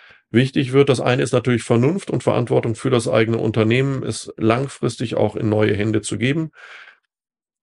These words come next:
Vielleicht auch in Hände von Jüngeren, die neue, andere Sichtweisen haben, die ich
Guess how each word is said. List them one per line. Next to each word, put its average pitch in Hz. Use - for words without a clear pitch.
Vielleicht 170
auch 135
in 135
Hände 127
von 120
Jüngeren, 127
die 107
neue, 151
andere 143
Sichtweisen 123
haben, 113
die 117
ich -